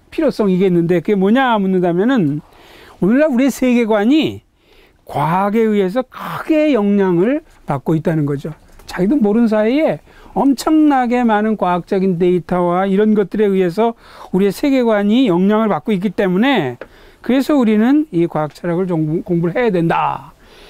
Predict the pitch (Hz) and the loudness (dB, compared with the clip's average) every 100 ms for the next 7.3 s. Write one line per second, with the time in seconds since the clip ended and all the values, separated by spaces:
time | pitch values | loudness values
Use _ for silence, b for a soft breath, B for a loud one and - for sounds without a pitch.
0 | B B 185 240 330 214 208 190 165 147 | B B 0 2 2 2 2 2 0 -2
1 | 139 160 147 - 262 - 285 240 220 - | -4 -4 -4 -4 -4 -2 -2 0 -2 0
2 | 202 170 202 160 - 285 202 202 170 160 | 0 0 -2 -4 -2 -2 0 0 0 0
3 | 165 131 233 330 b b b b b b | 0 0 -2 -2 b b b b b b
4 | 330 302 294 254 302 320 160 151 - - | -2 2 2 2 2 2 0 -4 -14 -14
5 | - - 330 320 - - 208 262 - 294 | -12 -4 0 0 0 0 0 0 -2 -2
6 | 277 277 269 269 247 330 254 254 240 220 | 2 2 2 2 0 -2 -2 -4 -2 0
7 | 220 175 | 0 0